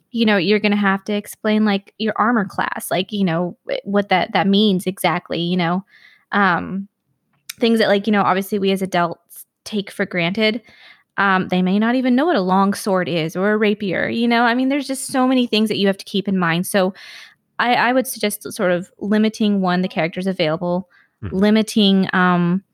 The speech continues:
Speaker 1: you know, the, the complexities of things like, you know, do you really need the modifiers and proficiencies in your game? Maybe just leaving those out,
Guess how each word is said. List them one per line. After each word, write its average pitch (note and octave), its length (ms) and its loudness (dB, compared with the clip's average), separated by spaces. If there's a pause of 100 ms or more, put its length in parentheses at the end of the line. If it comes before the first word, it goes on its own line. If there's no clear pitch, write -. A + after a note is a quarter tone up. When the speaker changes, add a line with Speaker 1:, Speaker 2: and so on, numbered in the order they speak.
(260)
Speaker 1:
you G3+ 140 2
know, F#3 160 4
the, F#3+ 240 0 (160)
the G3 120 0 (280)
complexities F#3+ 840 -2 (100)
of F3+ 320 -2 (100)
things F3+ 340 -2
like, F3 260 -6 (120)
you F#3 100 -4
know, F3 380 0
do F#3+ 100 -6
you E3+ 80 -2
really E3 240 0
need F3 200 4
the A3 60 2
modifiers A3+ 680 2
and A3 100 2
proficiencies G#3 720 -2
in G3 160 0
your F#3+ 140 4
game? F#3 420 2
Maybe E3+ 180 0
just F#3 360 -2
leaving F3+ 240 0
those F3 160 0
out, F3+ 340 0